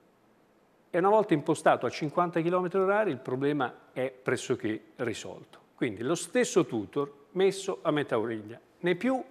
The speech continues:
e né meno. È la prima cosa che farei se fossi domani mattina il sindaco. Non è difficile, oltretutto incassi anche dei soldi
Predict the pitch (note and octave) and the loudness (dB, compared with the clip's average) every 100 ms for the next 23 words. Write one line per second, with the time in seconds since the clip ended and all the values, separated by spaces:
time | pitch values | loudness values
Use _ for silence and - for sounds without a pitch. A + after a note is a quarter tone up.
0 | - _ - F3 C3 F#2+ F#2 G#2+ _ - | -20 _ -2 0 0 -4 -14 -18 _ 2
1 | D3+ E3 G3+ D#3+ D#3+ D3 B2 C#3+ D3+ C#3+ | 2 4 0 2 0 0 0 0 2 0
2 | C3+ - - - C#3 C3+ C3 B2 B2 A2+ | -4 -18 -20 -6 -4 -4 -4 -4 -4 -4
3 | A#2+ G2+ - A2 D3+ A3 A#3 E3 E3 - | -6 -8 -10 -10 2 4 6 4 2 2
4 | F#3+ D3 - A2 F#2+ - - - - - | 0 0 -2 -4 -4 -10 -20 -20 -20 -20
5 | - _ _ _ - D3+ D3 D3 C#3+ - | -20 _ _ _ 0 4 6 6 2 2
6 | G2 - - A#2+ - A2+ - G#2+ G#2+ E3 | -6 -8 -8 -8 0 0 0 -6 2 2
7 | E3+ D3 A2 F#2 | 4 4 2 0